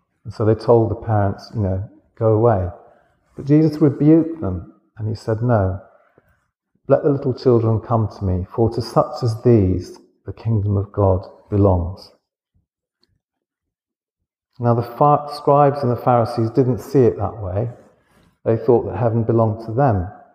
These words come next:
because of their religious efforts and because of their positions in society. But Jesus says, "No, be like little children. Trust and just go with the flow."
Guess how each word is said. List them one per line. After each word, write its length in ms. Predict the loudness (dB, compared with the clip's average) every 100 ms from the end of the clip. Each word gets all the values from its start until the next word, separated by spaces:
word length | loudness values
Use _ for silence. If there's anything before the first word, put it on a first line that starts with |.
| _ _ _ _
because 200 | -8 2
of 60 |
their 160 | 4 4
religious 540 | 4 2 2 -4 -4
efforts 680 | -4 -4 -2 -4 -4 -16 -20 -20 _ _ -8
and 120 | -6
because 280 | -4 -4 -2
of 80 | 2
their 340 | 2 2 -2 -10 -20 _ _ -6
positions 480 | 0 0 2 0 2
in 160 | 0
society. 760 | -2 -4 0 2 0 -6 -10 -10 _ _ _ _ _ _ _ _ -8
But 120 | -4
Jesus 300 | 0 -2 0
says, 200 | 0 4
"No, 320 | 4 6 4
be 180 | 4 4
like 240 | 6 4
little 220 | 0 -4
children. 560 | -6 0 2 2 -2 -4 -10 _ _ _ _ _
Trust 500 | -2 -2 -2 -10 -16 -20 -20 -20 _ _ -6
and 140 | -4
just 240 | -4 -6 -8 -16 -18 -10
go 180 | 0 2
with 100 | 2
the 60 | -2
flow." 440 | -4 -4 -4 -6